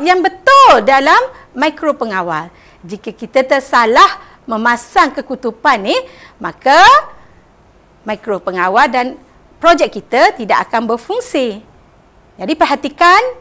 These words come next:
kaki positif negatif atau dipanggil anode dan katod. Okey, seterusnya beralih kepada dua point empat point tiga,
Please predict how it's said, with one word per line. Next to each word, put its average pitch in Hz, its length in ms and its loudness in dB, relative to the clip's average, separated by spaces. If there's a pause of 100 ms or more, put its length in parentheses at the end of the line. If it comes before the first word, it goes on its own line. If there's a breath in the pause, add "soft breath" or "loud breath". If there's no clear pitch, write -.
kaki 302 480 -10 (320)
positif 226 480 -8
negatif 202 560 -10
atau 240 240 -4
dipanggil 220 640 -6
anode 185 480 -4
dan 240 240 2 (240)
katod. 175 400 -12 (3000 soft breath)
Okey, 480 240 2
seterusnya 415 640 2 (1400)
beralih 330 320 2
kepada 320 560 2 (400 soft breath)
dua 359 400 2
point 427 240 4
empat 381 320 2
point 311 160 2
tiga, 196 480 -4